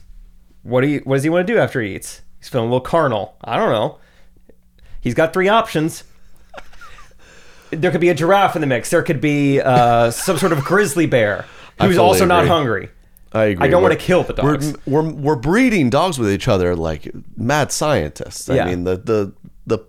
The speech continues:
Speaker 2: what we're doing to the poodle is inhumane.
Speaker 1: <laughs>
Speaker 2: I think that's all been very, made very clear. I mean, how many, how many different dogs are we lining up for the poodle to mate with?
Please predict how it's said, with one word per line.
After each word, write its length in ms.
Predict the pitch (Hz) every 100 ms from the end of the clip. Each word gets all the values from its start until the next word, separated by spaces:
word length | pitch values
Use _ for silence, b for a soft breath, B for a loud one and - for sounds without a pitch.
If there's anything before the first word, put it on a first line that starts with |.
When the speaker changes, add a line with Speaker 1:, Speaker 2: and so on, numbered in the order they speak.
| -
Speaker 2:
what 260 | 135 202 165
we're 100 | 127
doing 200 | 131 120
to 80 | -
the 100 | 92
poodle 500 | - 143 123 90 80
is 140 | 78
inhumane. 420 | 92 87 82 62
Speaker 1:
<laughs> 1300 | - - - - - - - - - - - - - -
Speaker 2:
I 80 | 110
think 340 | - 170 180
that's 240 | 151 131 127
all 400 | 110 104 98 113 B B B -
been 200 | 104 98
very, 160 | 104
made 280 | - 95 101
very 300 | 95 110 95
clear. 380 | 82 73 62 - -
I 80 | 98
mean, 160 | 92
how 240 | 98 127 143
many, 400 | 135 113 101 - - - b b
how 180 | - 147
many 140 | 156 135
different 280 | 113 110 92
dogs 300 | 98 90 95
are 20 |
we 100 | 87
lining 340 | 82 85 80
up 180 | 78 -
for 160 | - 78
the 80 | -
poodle 340 | - 78 62
to 80 | 64
mate 240 | 64 57
with? 180 | - -